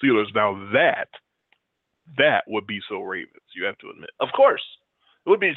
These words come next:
Speaker 2: so Ravens if they just win the game like I think they're going to.
Speaker 1: You got more, more stones than I do. I'm taking the Steelers and giving the three. I can't trust Joe Flacco the way he's looking right now, not even for a second. I know the Steelers don't look that good either, but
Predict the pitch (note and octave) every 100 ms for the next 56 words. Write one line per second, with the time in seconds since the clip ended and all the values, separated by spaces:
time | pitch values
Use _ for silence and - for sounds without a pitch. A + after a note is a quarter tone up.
0 | - F3+ E3 F3+ D#3 B2 A#2+ C3 C3+ C3+
1 | A#2+ G2+ C3+ F#2+ D#2+ E2+ G#2+ G2+ F2 G2
2 | G2 C#2+ - - _ _ _ _ _ _
3 | _ _ _ _ _ _ _ _ _ _
4 | _ - G2+ G2+ C3 C3 A#2+ B2+ B2 A#2+
5 | A#2+ B2 A#2 G#2+ - A#2 G#2+ G2+ G2+ F#2+
6 | F2 - E2 - _ A2+ A#2 A#2+ G#2+ G#2
7 | - A2 G2+ G#2 G2 F#2 F#2 F2+ F2 F2+
8 | E2 D#2+ G2 F#2+ - F#2+ E2 - F2 -
9 | F2 F2+ - E2+ E2 E2 D#2+ C#2+ D#2+ C#2
10 | - - C#2+ C#2 C#2+ C2+ D2+ D2 F#2+ E2+
11 | F#2 - - - - - - - - _
12 | _ - E2+ F#2+ G#2+ F#2+ - A2 F2+ E2+
13 | F#2+ F2+ F#2 F#2 F2+ E2+ D2+ F2 C#2+ -
14 | D2 A#1